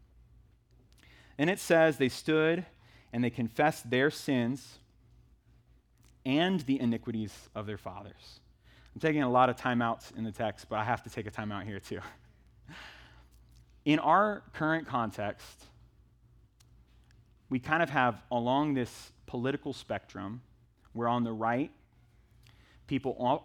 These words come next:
often only want to confess individual sin, only want to confess personal sin, overemphasize personal responsibility at the exclusion of historic ancestor sin,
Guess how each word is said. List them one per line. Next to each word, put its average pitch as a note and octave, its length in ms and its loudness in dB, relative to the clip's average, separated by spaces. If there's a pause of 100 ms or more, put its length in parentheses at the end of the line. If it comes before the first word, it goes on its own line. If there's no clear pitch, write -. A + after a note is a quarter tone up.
often B2 400 0
only B2+ 240 0
want D3 180 0
to C#3 40 -4
confess A#2 540 -6
individual A2+ 640 -6
sin, D3 340 -6 (960)
only C3 200 2
want B2 160 2
to - 40 -6
confess A2+ 460 -2
personal C#3+ 460 -4
sin, D#3+ 340 -4 (800)
overemphasize C3 1000 2
personal C3+ 440 -4
responsibility B2 880 -2 (800)
at C3+ 180 6 (140)
the B2+ 240 2
exclusion D#3+ 880 0
of A2+ 400 0 (120)
historic C3+ 760 -2 (880)
ancestor C3+ 640 -2
sin, D#3+ 380 -6